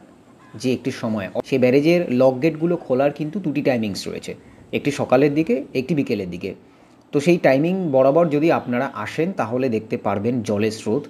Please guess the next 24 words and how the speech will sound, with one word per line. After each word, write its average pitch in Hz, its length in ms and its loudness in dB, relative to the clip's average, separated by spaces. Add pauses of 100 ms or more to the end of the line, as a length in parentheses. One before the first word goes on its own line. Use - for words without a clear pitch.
(320)
আর 110 160 0
যদি 120 300 2
তার 135 260 4
মধ্যে 110 460 0
আসেন, 165 360 0 (240)
অর্থাৎ 143 360 -6
সেই 147 140 -2
টাইমিংয়ের 123 400 0
আশেপাশে 117 360 -8
যদি 120 180 -2
না 101 240 -4
আসেন, 165 240 -6 (420)
তাহলে 147 460 2 (340)
নিছকই 170 480 0
একটি 151 180 -4
শান্ত 135 480 -6
শিষ্ট 147 360 -8
পিয়ালি 120 360 0
নদী 113 200 -2
আপনারা 107 360 -4
দেখতে 117 260 -2
পারবেন। - 300 -6 (2250)
এবারে 156 260 4
আসছি 190 400 -2